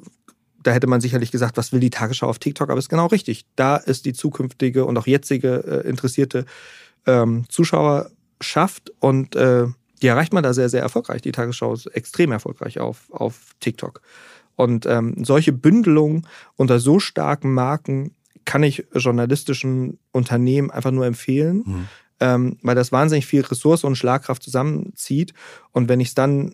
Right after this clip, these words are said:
Speaker 1: schaffe, auf mehreren Plattformen eine Marke zu etablieren, dann, ähm, fällt es mir auch leicht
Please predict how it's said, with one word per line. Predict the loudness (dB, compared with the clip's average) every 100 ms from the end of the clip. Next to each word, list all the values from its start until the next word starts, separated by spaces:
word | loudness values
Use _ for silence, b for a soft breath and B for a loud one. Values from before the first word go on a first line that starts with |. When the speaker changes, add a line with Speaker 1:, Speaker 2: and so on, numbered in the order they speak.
| -6
Speaker 1:
schaffe, | -2 -2 0
auf | -2 0
mehreren | 2 2 4 0
Plattformen | -2 -2 -2 -2
eine | -2 -2
Marke | 0 -2 -2 -2 -2 -6
zu | -8
etablieren, | -4 -4 -2 0 0 0 -6 B B B _ _
dann, | 0 2 0 0
ähm, | 0 0 0
fällt | 0 2
es | 2
mir | 0
auch | 2
leicht | 2 2 2 0 -4